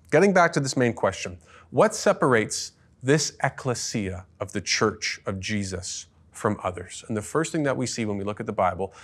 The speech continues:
is that the community of the church shares the feature that we have the same Savior.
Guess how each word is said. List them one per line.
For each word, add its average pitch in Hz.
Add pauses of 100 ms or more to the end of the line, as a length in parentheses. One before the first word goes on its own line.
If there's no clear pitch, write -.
(140)
is 110
that -
the -
community 208 (680)
of 131
the 135
church - (720)
shares 127 (220)
the 98
feature 139 (340)
that 120
we 120
have 120
the 107
same 107 (100)
Savior. -